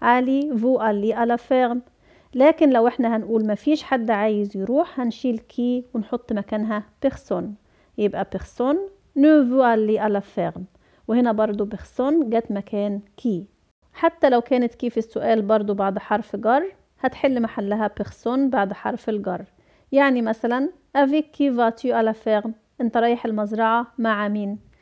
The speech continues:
لو انا هقول مش رايح مع حد، هستخدم personne بعد حرف الجر برضو مكان كي، وهقول: «Je ne vais à la ferme avec personne.» وكمان كلمة no person ممكن نستخدمها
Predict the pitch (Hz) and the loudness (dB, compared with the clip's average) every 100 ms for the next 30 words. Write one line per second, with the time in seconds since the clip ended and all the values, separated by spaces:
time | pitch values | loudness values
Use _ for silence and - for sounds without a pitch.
0 | _ - 269 294 285 247 - 233 214 202 | _ 0 4 6 4 2 -2 -2 -2 -4
1 | - 214 202 - 196 180 - 294 294 254 | -2 0 0 -2 -6 -4 -2 -2 0 -2
2 | - - - 220 202 196 - - 233 269 | -2 -4 -2 -2 -2 -4 -8 -4 0 0
3 | 311 - 226 226 - 208 208 208 208 202 | -2 0 2 2 2 -4 -2 -6 -4 -2
4 | 196 196 233 254 311 359 _ - 196 - | -2 0 0 -2 -4 -6 _ -8 -6 -4
5 | 214 202 - 226 285 320 220 202 190 202 | -4 -4 -6 -4 -2 -2 0 0 0 -2
6 | 202 220 _ _ _ _ 254 302 330 302 | -2 -6 _ _ _ _ -2 2 4 4
7 | 247 269 - 202 202 - 247 294 381 349 | 4 2 2 2 0 -2 0 2 0 -8
8 | - 294 269 294 - 202 - - 180 196 | -6 0 2 0 -2 -8 -6 -6 -6 -8
9 | - _ _ _ _ _ - 262 294 330 | -14 _ _ _ _ _ -6 4 6 6
10 | 370 349 302 277 254 254 254 214 - - | 2 0 0 0 0 -2 0 -4 -6 -2
11 | 269 403 285 269 262 214 208 202 214 214 | 0 0 0 0 -2 -4 -6 -8 -6 -4
12 | 240 240 240 | -2 -2 -4